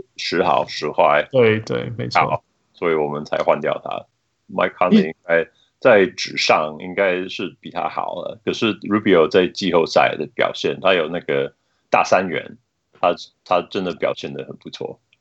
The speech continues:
Speaker 2: 你比较喜欢 Joe Ingles 还是 Paul George？
Speaker 1: <laughs> Joe Ingles 就是很会讲垃圾话。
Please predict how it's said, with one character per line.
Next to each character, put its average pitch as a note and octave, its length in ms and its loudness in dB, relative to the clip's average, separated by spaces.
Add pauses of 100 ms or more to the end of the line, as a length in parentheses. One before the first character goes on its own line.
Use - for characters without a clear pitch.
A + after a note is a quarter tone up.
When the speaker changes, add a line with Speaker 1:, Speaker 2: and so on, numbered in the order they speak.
(640)
Speaker 2:
你 E3+ 120 2
比 D#3+ 120 2
较 G3 160 6
喜 D3+ 160 0
欢 E3 280 2
Joe E3 240 0
Ingles D3+ 460 -2
还 B2+ 100 0
是 C#3 140 -2
Paul C#3+ 260 2
George？ B2 420 0 (1120)
Speaker 1:
<laughs> - 1900 0
Joe G#2+ 280 0
Ingles G2+ 240 -4
就 G#2+ 100 -10
是 G2+ 200 -6
很 E2+ 140 -2
会 G2 120 0
讲 D#2+ 300 -2
垃 F2+ 120 -2
圾 - 240 -6
话。 E2 220 -6